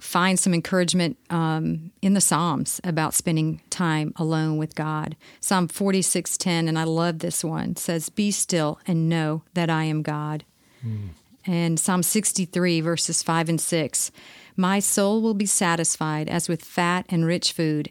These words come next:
Speaker 1: and my mouth will praise you with joyful lips when I remember you upon my bed and meditate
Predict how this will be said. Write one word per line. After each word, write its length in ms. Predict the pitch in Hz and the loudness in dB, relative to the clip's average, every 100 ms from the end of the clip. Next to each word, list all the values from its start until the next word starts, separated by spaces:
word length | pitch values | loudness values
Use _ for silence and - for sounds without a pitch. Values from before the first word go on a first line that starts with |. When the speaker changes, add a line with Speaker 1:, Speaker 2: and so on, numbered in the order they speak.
| - | -2
Speaker 1:
and 180 | 185 180 | 0 2
my 140 | 165 | 2
mouth 440 | 165 175 190 208 | 2 2 0 0
will 100 | 220 | -4
praise 380 | 208 - 196 185 170 | -4 0 2 2 0
you 80 | |
with 180 | 160 160 | -2 -4
joyful 500 | - 165 170 - 180 | -2 0 0 0 -2
lips 460 | 160 147 - - - | -2 -4 -4 -6 -4
when 180 | 190 175 | 0 2
I 60 | 170 | 2
remember 600 | 156 165 165 170 190 220 | 2 0 2 2 2 2
you 280 | 220 226 214 | 2 2 0
upon 400 | - - 170 180 | -4 -2 0 0
my 140 | 175 | 0
bed 300 | 175 151 151 - | 0 -2 -2 -2
and 180 | 160 | 0
meditate 560 | 156 165 165 - 160 | 0 0 -2 -2 -4